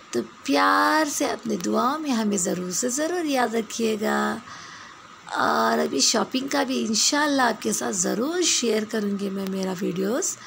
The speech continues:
तो इंशाल्लाह एक दो दिन में हम शॉपिंग को निकलेंगे। हमारे पहले रमज़ान की,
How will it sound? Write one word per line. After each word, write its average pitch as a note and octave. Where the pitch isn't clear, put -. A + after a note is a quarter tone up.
तो A#3
इंशाल्लाह G#3+
एक F3+
दो F3
दिन F3+
में A#3
हम A3+
शॉपिंग -
को -
निकलेंगे। G#3+
हमारे G#3+
पहले G3+
रमज़ान F#3+
की, B3+